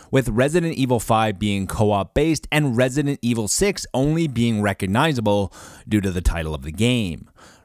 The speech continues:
Resident Evil five was an enjoyable co-op experience, but it lacked any resemblance of the series that put it on the map in the first place. What Capcom did after the release of Resident Evil six put the Resident Evil train back on the proper tracks that it should be on.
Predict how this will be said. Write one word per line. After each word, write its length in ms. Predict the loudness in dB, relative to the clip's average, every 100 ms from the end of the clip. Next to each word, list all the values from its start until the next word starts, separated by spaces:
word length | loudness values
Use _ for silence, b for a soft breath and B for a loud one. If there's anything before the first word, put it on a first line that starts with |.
| -4
Resident 380 | -2 0 -2 -2
Evil 260 | 0 0 0
five 380 | 2 2 2
was 160 | 0 0
an 60 | 0
enjoyable 540 | 0 0 0 2 0
co-op 440 | 0 2 2 0
experience, 600 | -4 -4 0 2 2 -2
but 140 | 0 0
it 80 | 0
lacked 380 | 0 0 0
any 180 | 0 0
resemblance 560 | 0 2 0 2 -2 -2
of 120 | -2
the 80 | -2
series 420 | 0 2 2 2
that 180 | 0 -2
put 200 | 0 0
it 80 | 2
on 160 | 0
the 40 | 0
map 320 | 0 0 -2
in 100 | -2
the 100 | -2
first 380 | 0 2 2 -2
place. 540 | -6 -6 -10 -16 -18 -20 _ _ -2
What 180 | -2 2
Capcom 560 | 2 2 2 0 2
did 240 | 2 2 0
after 320 | 2 2 2 0
the 100 | 2
release 440 | 2 2 0 0
of 160 | 0 0
Resident 400 | 0 0 -2 -2
Evil 240 | -2 -2
six 360 | 2 0 0 0
put 380 | 2 2 0
the 120 | 0 0
Resident 560 | 2 0 0 -2 0
Evil 260 | 2 2 2
train 520 | 0 0 0 0 -2
back 340 | 0 0 2 0
on 80 |
the 80 | -2
proper 340 | 0 0 0 -4
tracks 460 | 0 2 2 0
that 100 | -2
it 100 | -2
should 440 | -4 0 0 0 0
be 180 | 2
on. 400 | 2 0 -4 -8